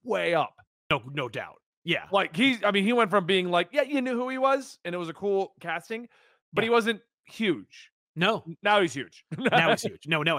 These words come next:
Speaker 2: Now he's in, now he might be Reed Richards.
Speaker 1: Yeah.
Speaker 2: But, uh,
Speaker 1: I,
Speaker 2: y-
Speaker 1: dude, a-, as much as you wanna t-, fart on that, I, I
Speaker 2: It's
Speaker 1: like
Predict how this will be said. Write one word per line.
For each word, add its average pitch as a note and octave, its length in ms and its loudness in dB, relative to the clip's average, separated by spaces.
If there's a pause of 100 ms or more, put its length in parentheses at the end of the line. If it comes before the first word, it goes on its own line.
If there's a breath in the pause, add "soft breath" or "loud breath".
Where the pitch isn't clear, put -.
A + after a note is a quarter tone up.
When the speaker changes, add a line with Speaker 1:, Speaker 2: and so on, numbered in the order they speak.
(120)
Speaker 2:
Now G3+ 160 2
he's F3+ 200 -4
in, D#3 220 -6
now E3+ 200 0
he E3+ 140 -2
might F3 180 2
be F3 120 0
Reed D3 380 -2
Richards. A2 640 -10 (100)
Speaker 1:
Yeah. F#2+ 420 0 (500 soft breath)
Speaker 2:
But, E3 360 -2
uh, D#3 400 -2 (180)
Speaker 1:
I, G3+ 240 2 (100)
Speaker 2:
y- E3 140 -10
Speaker 1:
dude, C3+ 260 -14
a-, C#3+ 220 -10
as C#3 100 -14
much D3+ 180 -12
as D#3 120 -16
you E3+ 80 -14
wanna D#3+ 220 -8
t-, - 120 -20 (140)
fart D#3 240 4
on A#2+ 120 -4
that, A2+ 200 -10 (100)
I, A#2+ 340 -6
I B2 160 -4
Speaker 2:
It's B2+ 200 -10
Speaker 1:
like B2 240 -6